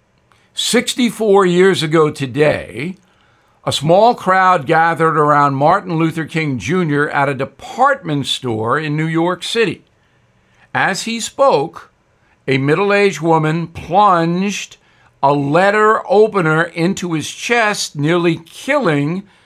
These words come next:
the civil rights leader. Here is the story. Doctor King was born January fifteenth, nineteen twenty-nine, in Atlanta, Georgia. He began preaching at the age of thirteen. Two years later, he was admitted to Morehouse College,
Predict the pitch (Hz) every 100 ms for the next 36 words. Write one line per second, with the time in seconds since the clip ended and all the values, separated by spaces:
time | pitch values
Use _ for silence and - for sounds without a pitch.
0 | _ _ _ 143 175 - 160 151 170 175
1 | 151 139 143 147 - - 156 214 240 175
2 | - _ _ _ _ - 120 151 143 147
3 | 131 123 147 143 - 170 160 110 _ _
4 | _ _ _ _ _ _ _ _ - 180
5 | 185 147 180 190 196 165 107 139 170 196
6 | 220 190 156 165 170 170 165 160 160 -
7 | 185 202 175 160 143 147 131 156 147 143
8 | 151 170 185 165 156 156 147 143 131 143
9 | 117 127 131 147 220 226 _ _ _ _
10 | - 151 160 160 156 - 165 156 175 170
11 | 170 160 165 151 160 170 165 165 - 214
12 | 131 - _ _ _ _ _ _ - 175
13 | 175 170 139 160 185 196 170 160 151 131
14 | 139 156 170 165 139 143 175 165 160 151
15 | - 127 117 113 170 170